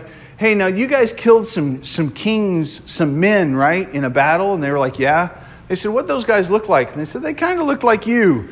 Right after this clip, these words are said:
He says, "Those were my brothers." And he kills all them, uses that as an excuse. It's all kinda weird.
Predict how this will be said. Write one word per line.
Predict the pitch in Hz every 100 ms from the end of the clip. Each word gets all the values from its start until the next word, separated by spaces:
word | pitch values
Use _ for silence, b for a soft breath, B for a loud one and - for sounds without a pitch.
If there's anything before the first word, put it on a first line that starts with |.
| B B B
He | -
says, | 214 254
"Those | 220 320 320 277
were | 302
my | 285 277
brothers." | 277 311 320 302 269 175 - - - - B B B B B -
And | 139
he |
kills | 135 185 180 160
all | 170 147
them, | 147 143
uses | 139 143 135
that | 139 139
as | 135
an | 127
excuse. | 120 - 135 131 -
It's | -
all | 127
kinda | 120 127 120
weird. | 123 131 131 -